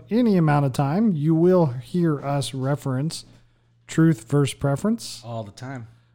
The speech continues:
Speaker 1: All the time.
Speaker 2: <laughs>
Speaker 1: And so, uh, we wanted to provide a podcast that we could send people to who say, "Hey," 'cause every now and then somebody says, "I hear you say that a lot, truth versus preference." And so now we can kind of put some teeth and a little bit of a, uh,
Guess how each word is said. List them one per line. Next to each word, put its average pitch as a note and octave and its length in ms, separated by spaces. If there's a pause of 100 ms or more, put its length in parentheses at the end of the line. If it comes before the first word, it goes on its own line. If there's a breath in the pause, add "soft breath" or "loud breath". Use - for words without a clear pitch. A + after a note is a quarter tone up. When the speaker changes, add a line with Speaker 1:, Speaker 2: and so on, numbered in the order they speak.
(100)
Speaker 1:
All F3 200
the D#3+ 80
time. E3+ 440
Speaker 2:
<laughs> - 0
Speaker 1:
And C#3+ 140
so, D3+ 380
uh, C3 540 (140)
we D#3+ 120
wanted D#3+ 280
to C#3 60
provide C#3+ 400
a B2+ 80
podcast C#3+ 840
that C3 200
we C3+ 160
could C3+ 220
send F#3+ 280
people C#3+ 260
to C#3 320
who C3 140
say, C3+ 320
"Hey," D#3+ 360 (600 soft breath)
'cause E3 120
every A3 140
now F3+ 100
and F3 80
then D#3+ 80
somebody D#3 240
says, C#3+ 160
"I D3 80
hear F#3+ 160
you G3 120
say G3 200
that C3+ 160
a G#2+ 40
lot, G2+ 200
truth F3 260
versus C#3+ 260
preference." G#2 480
And A2+ 160
so C3 180
now D3+ 280
we C#3 140
can B2 180
kind C#3+ 220
of A2 80
put C#3+ 200
some A#2+ 220
teeth G#3+ 400
and B2+ 80
a B2+ 40
little C#3 240
bit B2+ 160
of A#2+ 160
a, A2 340 (760 soft breath)
uh, A#2+ 380